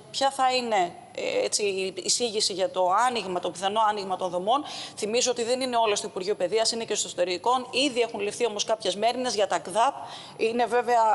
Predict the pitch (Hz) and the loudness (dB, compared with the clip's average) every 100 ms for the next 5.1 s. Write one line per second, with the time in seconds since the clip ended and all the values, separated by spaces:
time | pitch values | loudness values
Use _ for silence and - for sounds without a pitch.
0 | - - - - - 254 247 220 208 196 | 2 0 -2 -4 0 0 2 0 0 0
1 | 226 226 196 185 196 233 269 240 214 - | 0 -2 -2 -4 -4 0 2 4 2 0
2 | 254 254 - - - - - 214 214 208 | 0 2 0 -6 -16 -8 0 2 4 2
3 | 208 190 254 - 240 196 233 254 247 214 | -2 0 -2 0 -2 0 0 0 -2 0
4 | 208 202 226 233 220 202 196 165 190 208 | 0 2 2 0 -2 -2 -2 -4 0 2